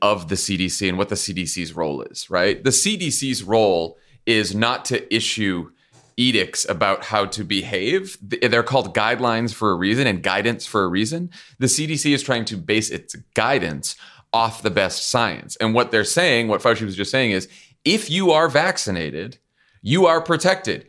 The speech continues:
You are protected against the variants. You're protected from getting, you know, sick, and, uh, you're not going to transmit the virus to other people. So it's basically a scientific opinion that if you are vaccinated, you're good. You can do whatever. Now, like,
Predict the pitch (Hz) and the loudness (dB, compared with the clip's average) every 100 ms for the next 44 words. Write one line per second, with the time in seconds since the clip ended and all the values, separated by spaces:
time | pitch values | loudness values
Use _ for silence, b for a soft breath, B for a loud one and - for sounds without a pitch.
0 | b - 120 131 131 127 135 151 160 151 | b 2 6 6 4 0 0 0 0 0
1 | 139 143 - 139 151 160 123 98 - - | 0 0 0 0 4 4 4 2 -4 -10
2 | - B 101 110 107 101 98 - 95 98 | -10 B -2 0 0 -2 -2 -4 0 2
3 | 92 90 82 B B 98 85 - 160 151 | 2 0 -4 B B 2 2 4 4 2
4 | - - 147 b 127 127 123 117 - 120 | -2 -18 -20 b 2 2 2 0 0 2
5 | 117 131 139 143 135 135 131 131 127 - | 4 4 4 2 2 4 2 0 -4 -2
6 | 131 113 135 135 123 123 123 - - - | 0 0 0 2 2 2 0 -2 -2 0
7 | 117 - 190 - - B B 151 139 147 | -2 -4 -6 -8 -12 B B 2 2 0
8 | 160 165 151 131 120 - 151 147 151 131 | 0 0 2 4 4 2 2 2 2 0
9 | - 147 143 - 110 - 160 117 98 98 | 0 0 0 0 -2 0 2 2 2 2
10 | 104 131 143 143 135 151 - 131 110 110 | 4 2 2 2 4 2 0 0 2 2
11 | 107 - - 104 165 180 180 226 104 - | 0 -6 -2 4 4 6 4 4 2 -6
12 | _ 113 170 180 165 170 175 165 185 220 | _ 0 2 0 2 4 6 6 6 4
13 | 82 - 185 B 131 139 131 117 | 0 -2 -12 B 2 4 4 2